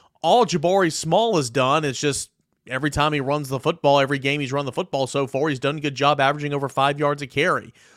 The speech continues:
Those two guys have done really well. All three of these guys rank in, like, the top fifteen in terms of rushing yards in the Southeastern Conference right now. And Dylan Sampson, or, uh,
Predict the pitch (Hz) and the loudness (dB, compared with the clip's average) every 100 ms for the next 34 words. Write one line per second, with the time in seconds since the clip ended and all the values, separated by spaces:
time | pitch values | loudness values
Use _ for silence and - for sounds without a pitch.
0 | _ - 175 233 208 185 180 170 170 160 | _ 0 0 0 -2 2 2 0 0 -2
1 | 135 151 202 147 131 135 139 180 233 185 | 0 0 0 2 4 4 4 2 2 -2
2 | 233 185 151 143 139 139 139 147 147 139 | -2 -2 0 4 4 4 -2 -2 -2 -6
3 | 127 123 151 139 - 135 - 147 143 123 | -6 -6 -6 -4 -6 -8 -8 -6 -6 -6
4 | 117 143 131 117 123 170 151 123 120 123 | -6 -6 -6 -6 -2 -4 -4 -2 0 0
5 | 139 - - _ _ 143 139 143 139 143 | -4 -12 -20 _ _ -4 0 2 2 0
6 | 131 131 123 147 156 - 131 120 120 147 | -4 -6 -4 -4 -4 -2 0 0 0 0
7 | 143 160 135 143 170 - 120 113 - 123 | 0 -2 -4 -4 -4 -4 -8 -6 -4 0
8 | 117 110 | 2 0